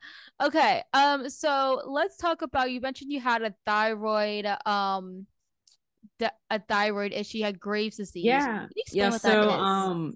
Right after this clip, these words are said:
Speaker 2: so I knew I had, like, so ba-, I went through I V F to get pregnant. And so when you go through I V F, you do a ton of blood work testing, like, early
Speaker 1: What's,
Speaker 2: on.
Speaker 1: what's that?
Speaker 2: And so,
Speaker 1: I V F?
Speaker 2: sorry?
Speaker 1: I V F?
Speaker 2: Oh, yeah. Uh, so I did, uh, like, introvert, like, so I had, like, um,
Speaker 1: Mm-hmm.
Speaker 2: it, fer-,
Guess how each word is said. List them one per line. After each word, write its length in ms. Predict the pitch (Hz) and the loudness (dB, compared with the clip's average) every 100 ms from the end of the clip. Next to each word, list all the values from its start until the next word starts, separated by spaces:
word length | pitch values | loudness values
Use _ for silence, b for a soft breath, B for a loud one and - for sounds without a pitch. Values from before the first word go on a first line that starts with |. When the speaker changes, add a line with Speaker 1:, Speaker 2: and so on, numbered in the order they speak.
| _ _ _ - - - | _ _ _ -20 -18 -4
Speaker 2:
so 240 | 220 208 | 2 4
I 160 | 196 202 | 4 4
knew 200 | 233 403 | 4 4
I 180 | 466 381 | 4 2
had, 120 | 359 | 0
like, 400 | 269 226 - - _ _ _ _ _ _ _ - | 0 0 -2 -10 _ _ _ _ _ _ _ -4
so 160 | 214 | 0
ba-, 260 | 190 202 - | 2 2 2
I 40 | 208 | 2
went 160 | 240 | 2
through 100 | 262 | 2
I 140 | 196 196 | 0 0
V 120 | 175 | -2
F 120 | 180 | -4
to 80 | 165 | -8
get 140 | 170 | -6
pregnant. 420 | - 151 123 135 117 | 0 0 0 -4 -4
And 140 | 165 | -2
so 120 | 180 | 0
when 160 | 165 180 | 0 0
you 100 | 165 | 0
go 160 | 185 185 | 0 0
through 140 | 175 | 0
I 140 | 165 | 0
V 120 | 165 147 | 0 -2
F, 120 | - | -2
you 60 | |
do 100 | 165 | -4
a 40 | 165 | -2
ton 180 | 190 165 | -2 -4
of 100 | 147 | -4
blood 180 | 139 | -6
work 200 | 139 139 | -4 -6
testing, 400 | - 139 - 151 | -6 -6 -4 -4
like, 160 | 147 147 | -4 -4
early 260 | 147 156 147 | -4 -2 0
Speaker 1:
What's, 0 | |
Speaker 2:
on. 220 | 139 139 | 0 -2
Speaker 1:
what's 200 | 139 151 | -4 -6
that? 320 | 294 320 339 - | -6 -6 -8 -8
Speaker 2:
And 160 | 160 | -10
so, 720 | 165 185 165 160 156 156 143 - | -4 0 2 2 0 0 -4 -6
Speaker 1:
I 140 | 214 | -6
V 220 | 220 208 190 | -4 -4 -4
F? 160 | 214 | -4
Speaker 2:
sorry? 60 | 311 _ _ - | -6 _ _ -8
Speaker 1:
I 160 | 196 214 | -6 0
V 100 | 226 | 4
F? 60 | |
Speaker 2:
Oh, 80 | 226 | 6
yeah. 280 | 247 247 160 165 | 6 4 4 4
Uh, 240 | 180 170 | 6 4
so 140 | 185 190 | 4 4
I 80 | |
did, 180 | 190 180 | 4 4
uh, 140 | 120 - | 2 -2
like, 180 | 175 170 | -2 0
introvert, 600 | 190 202 175 175 165 - | 0 0 0 0 -2 0
like, 200 | 180 160 | 0 0
so 120 | - | 0
I 40 | 175 | 0
had, 80 | 170 | 2
like, 300 | 170 160 - | 0 0 -2
um, 380 | 160 156 147 139 | -2 -2 -2 -6
Speaker 1:
Mm-hmm. 40 | - | -8
Speaker 2:
it, 180 | 180 - | -8 -6
fer-, 160 | - | -10